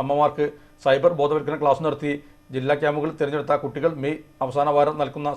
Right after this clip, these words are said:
സംസ്ഥാന ക്യാമ്പിൽ പങ്കെടുക്കാൻ അവസരമുണ്ട്. കൈറ്റ് ജില്ലാ കോർഡിനേറ്റർ ടി കെ അബ്ദുൾ റഷീദ് ക്യാമ്പിന് നേതൃത്വം നൽകി. ആനിമേഷൻ വിഭാഗത്തിൽ കൈറ്റ് മാസ്റ്റർമാർ ട്രെയിനർമാരായ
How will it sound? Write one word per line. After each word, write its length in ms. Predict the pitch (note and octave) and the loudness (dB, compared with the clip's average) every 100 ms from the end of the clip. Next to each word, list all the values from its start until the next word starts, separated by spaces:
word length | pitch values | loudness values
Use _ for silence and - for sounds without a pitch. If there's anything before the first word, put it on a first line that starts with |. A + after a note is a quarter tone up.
| - | -8
സംസ്ഥാന 300 | C3 D3+ D3 | -6 -4 -2
ക്യാമ്പിൽ 220 | D3 E3 E3 | -4 -4 -4
പങ്കെടുക്കാൻ 340 | D#3 D3 - D#3 | -2 -2 -4 -6
അവസരമുണ്ട്. 440 | D3 D#3 D#3 D3 D3 C#3+ - _ _ _ | -4 -2 -2 4 4 4 -2 _ _ _
കൈറ്റ് 220 | C#3 C#3+ C#3+ | -4 -2 -6
ജില്ലാ 180 | C#3 D3 C#3+ | 0 0 0
കോർഡിനേറ്റർ 300 | D3 D#3 C3 _ _ _ _ _ - | -2 -4 -10 _ _ _ _ _ -10
ടി 80 | D3 | -6
കെ 80 | D#3+ D3+ | -4 -2
അബ്ദുൾ 180 | C3 D3+ | -2 0
റഷീദ് 240 | D3 D#3 D#3 | -2 -4 -2
ക്യാമ്പിന് 280 | C#3+ C#3 D#3+ | -2 0 -2
നേതൃത്വം 280 | C#3 C3+ C#3+ | -4 -4 -6
നൽകി. 220 | C#3+ C3+ C#3 - - - C#3 | -4 -4 -6 -10 -18 -6 -2
ആനിമേഷൻ 340 | D3 D#3 D#3+ E3 | -2 -2 -4 2
വിഭാഗത്തിൽ 320 | D#3+ D#3 D3+ D3+ | 2 2 -2 0
കൈറ്റ് 260 | C3+ C3+ D3 | 0 0 -2
മാസ്റ്റർമാർ 340 | C3 D3+ D#3+ D#3+ | -2 -2 -4 -2
ട്രെയിനർമാരായ 460 | D3+ D3+ D#3 D3+ | -2 0 2 4